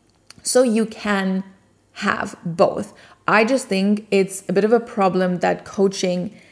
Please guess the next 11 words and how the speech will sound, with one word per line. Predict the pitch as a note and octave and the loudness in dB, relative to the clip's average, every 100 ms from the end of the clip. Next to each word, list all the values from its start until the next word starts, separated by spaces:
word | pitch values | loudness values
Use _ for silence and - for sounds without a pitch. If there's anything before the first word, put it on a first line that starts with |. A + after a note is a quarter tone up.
| _ - | _ 2
and | G#3 | 4
many | A3+ C4 - | 4 2 2
other | G3+ G#3 | 4 2
crafts | G3+ F#3 E3 F3+ - - | 0 -4 -4 -4 -8 -4
are | G3 | -2
just | F#3+ G#3 - | 0 -4 -6
too | - B3 A#3+ | -2 0 0
often | - F#3 - G#3+ G#3+ A3 - - _ - | -2 -4 -2 2 2 0 -6 -20 _ -4
marketed | F#3 G3 G#3 C4 C#4+ C#4+ C#4+ | 0 2 2 2 2 0 -2
as | G3 F#3+ | -2 0
an | F#3+ | -4